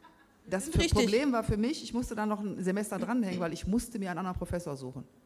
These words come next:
Speaker 1: Das war
Speaker 2: Ja,
Speaker 1: ja unmöglich,
Speaker 2: zu
Speaker 1: dass
Speaker 2: Recht.
Speaker 1: ich jetzt bei dem jetzt weitergemacht hätte.
Speaker 2: Aber du hast das nicht so über dich ergehen lassen, sondern du hast, ähm, tatsächlich was getan. Du hast dann gesagt, „Okay, da möchte ich, bei dem möchte ich nicht bleiben, ich gehe weg.“ Ähm,
Speaker 1: Naja, erstmal bin ich frei, äh, gemacht, freigekämpft und bin getürmt.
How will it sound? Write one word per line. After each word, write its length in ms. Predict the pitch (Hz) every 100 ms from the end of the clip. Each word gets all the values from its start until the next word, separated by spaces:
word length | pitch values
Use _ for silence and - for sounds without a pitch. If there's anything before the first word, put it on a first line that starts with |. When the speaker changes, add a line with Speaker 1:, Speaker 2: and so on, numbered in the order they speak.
| - - -
Speaker 1:
Das 200 | 165 190
war 80 | 190
Speaker 2:
Ja, 60 |
Speaker 1:
ja 80 | 170
unmöglich, 440 | - 226 185 240 254
Speaker 2:
zu 120 | 240
Speaker 1:
dass 40 |
Speaker 2:
Recht. 100 | 175
Speaker 1:
ich 60 | 185
jetzt 180 | 196 -
bei 100 | 165
dem 380 | 165 190 220 214
jetzt 180 | - -
weitergemacht 500 | 185 202 143 131 127
hätte. 160 | 120 190
Speaker 2:
Aber 200 | 226 247
du 140 | 254
hast 360 | 262 277 - -
das 200 | 247 247
nicht 320 | 254 285 - -
so 160 | 226
über 200 | 220 220
dich 180 | 226 220
ergehen 280 | 202 233 254
lassen, 200 | 247 240
sondern 220 | 233 208
du 80 | 220
hast, 320 | 233 240 -
ähm, 420 | - 202 202 196 196
tatsächlich 380 | 214 214 214 196
was 160 | 202
getan. 360 | - - 170 165
Du 80 | 180
hast 160 | 202
dann 140 | 208 202
gesagt, 220 | 208 208
„Okay, 140 | - 214
da 100 | 196
möchte 220 | 214 214
ich, 80 | 208
bei 80 |
dem 160 | 202 214
möchte 180 | 220 220
ich 80 | 202
nicht 120 | 196
bleiben, 200 | 202 214
ich 120 | -
gehe 120 | 185
weg.“ 220 | 202 - - - - - _ -
Ähm, 280 | 208 208 202
Speaker 1:
Naja, 200 | 156 151
erstmal 180 | 165 180
bin 140 | 196
ich 80 | -
frei, 340 | 196 196 196 -
äh, 240 | 131 117 139
gemacht, 420 | 139 120 - -
freigekämpft 640 | 185 190 151 147 131 131 147
und 80 |
bin 160 | 131 147
getürmt. 540 | 147 175 139 113 -